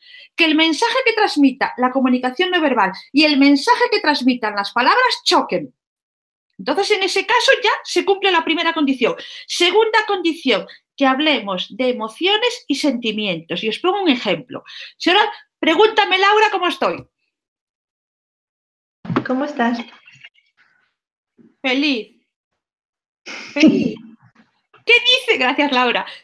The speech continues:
Speaker 1: ¿Qué dice mi comunicación no verbal? Que estoy triste. ¿Qué dice mi comunicación oral?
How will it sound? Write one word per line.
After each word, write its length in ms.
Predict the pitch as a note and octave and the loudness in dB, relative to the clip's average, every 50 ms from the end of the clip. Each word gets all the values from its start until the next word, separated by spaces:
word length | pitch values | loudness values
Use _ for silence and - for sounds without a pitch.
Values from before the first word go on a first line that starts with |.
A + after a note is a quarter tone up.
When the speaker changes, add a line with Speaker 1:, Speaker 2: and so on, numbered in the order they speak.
| _ _ - | _ _ 0
Speaker 1:
¿Qué 80 | - | 2
dice 440 | A4+ A4+ A#4 A#4+ B4+ C5 - - C5 B4+ B4+ - - _ | 2 4 4 2 0 -2 -2 0 0 0 0 -2 -14 _
mi 200 | - E4 E4+ C#4+ | -8 -6 -6 -4
comunicación 680 | - D#4+ D4 D4+ D4 D4 C#4 D4 C#4+ C#4+ - F4+ F4 F4 | -4 -2 0 0 0 0 0 -2 -4 -4 -4 -6 -4 -4
no 100 | F#4 F#4 | -4 -2
verbal? 440 | D#4+ C4+ B3 A3 G#3 F#3 E3 - - _ _ _ _ _ _ _ _ _ | -2 -2 -2 -2 -4 -6 -6 -8 -14 _ _ _ _ _ _ _ _ _
Que 100 | - F3+ | -16 -16
estoy 260 | - - A3+ B3 B3 | -12 -8 -6 -6 -6
triste. 640 | G#3 F#3 B3+ C#4 - - - F#3+ - - _ _ _ _ _ _ _ _ _ _ _ - | -4 -4 -4 -4 -4 -4 -6 -8 -10 -10 _ _ _ _ _ _ _ _ _ _ _ -4
¿Qué 160 | - G4+ G#4 | 0 0 2
dice 400 | F4+ G4 A4 A4+ A4+ - - A#3+ | 4 4 2 2 2 -2 -4 -2
mi 160 | A3 B3 B3 B3 | 0 0 -2 0
comunicación 680 | B3 A3+ A#3 A#3 A#3 A3+ - A3+ A3+ - D4+ D4 C4 | -2 -4 -4 -6 -8 -6 -8 -8 -8 -4 -2 -2 0
oral? 380 | A#3 G#3 G3 F3 E3 D3+ C#3 | 0 0 0 0 -2 -2 -6